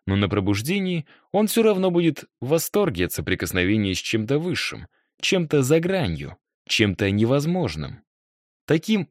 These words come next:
образом, всего один такой опыт может выбросить вас в свежую реальность, где уже не будет серости и бессмысленности. Этого заряда может хватить на всю жизнь, ведь вы теперь знаете, что всё не так просто.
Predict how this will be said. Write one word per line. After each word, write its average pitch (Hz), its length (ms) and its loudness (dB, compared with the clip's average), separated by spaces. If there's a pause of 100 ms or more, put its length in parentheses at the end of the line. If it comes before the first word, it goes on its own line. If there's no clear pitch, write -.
образом, 147 500 2
всего 151 320 2
один 107 280 2
такой 85 440 -4
опыт 165 420 -2 (180)
может 190 380 2
выбросить 160 540 2
вас 135 260 2
в - 60 -8
свежую 151 500 2
реальность, 87 640 -2 (340)
где 95 180 0
уже 113 200 2
не 135 140 4
будет 160 340 -2
серости - 600 -4 (220)
и 165 80 0
бессмысленности. 80 1000 -6 (540)
Этого 202 320 2
заряда 139 400 4
может 101 320 0
хватить 92 600 -4
на 101 180 -2
всю 139 220 -2
жизнь, 117 440 -4 (340)
ведь 165 220 0
вы 208 120 0
теперь 175 320 0
знаете, 170 460 0
что 80 220 -6
всё 82 180 -6
не 104 140 -2
так 90 300 -4
просто. - 520 -8